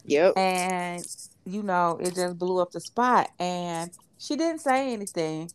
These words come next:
Speaker 2: We gotta give her credit there. She didn't, bu-, she didn't have, make a big deal out of it.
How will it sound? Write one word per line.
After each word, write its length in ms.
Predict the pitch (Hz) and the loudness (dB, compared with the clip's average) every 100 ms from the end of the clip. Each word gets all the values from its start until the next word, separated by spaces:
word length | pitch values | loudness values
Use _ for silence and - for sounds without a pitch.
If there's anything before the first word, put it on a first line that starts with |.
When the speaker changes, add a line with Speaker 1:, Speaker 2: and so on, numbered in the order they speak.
| _ _ - | _ _ -6
Speaker 2:
We 80 | 170 | 2
gotta 220 | 180 202 | 4 4
give 160 | 233 226 | 2 2
her 80 | |
credit 360 | 240 247 226 233 - | 0 0 -2 -2 -4
there. 400 | 170 147 147 - - - _ - | -2 -2 -4 -8 -20 -20 _ -10
She 160 | - | -4
didn't, 300 | 175 185 208 | 6 6 6
bu-, 180 | 208 202 | 0 -2
she 180 | - 175 | -4 0
didn't 220 | 175 196 | 2 2
have, 120 | 175 | 0
make 200 | 170 170 | 2 2
a 40 | 170 | 2
big 240 | 165 165 | 0 0
deal 220 | 180 196 196 | 2 4 6
out 160 | 190 185 | 6 4
of 240 | 185 180 | 2 0
it. 200 | 180 170 | -4 -6